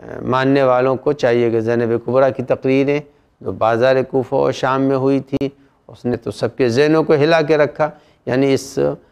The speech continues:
मकतब में औरतों को भी पढ़ा लिखा होना चाहिए। और कौन सी तालीम हो, वो भी आप सुन लीजिए।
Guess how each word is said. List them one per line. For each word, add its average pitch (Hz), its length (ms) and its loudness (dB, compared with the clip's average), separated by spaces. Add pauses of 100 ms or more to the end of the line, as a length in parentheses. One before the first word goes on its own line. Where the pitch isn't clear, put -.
(260)
मकतब 135 440 -2
में 156 260 2
औरतों 131 540 0
को 139 120 -2
भी 123 120 2
पढ़ा 117 320 -4
लिखा 117 320 -2
होना 113 340 -4
चाहिए। 107 800 -2 (340)
और 127 420 0
कौन 196 220 2
सी 196 120 2
तालीम 175 380 4
हो, 160 320 0
वो 143 140 0
भी 165 120 2
आप 156 160 0
सुन 139 240 -2
लीजिए। 123 320 -4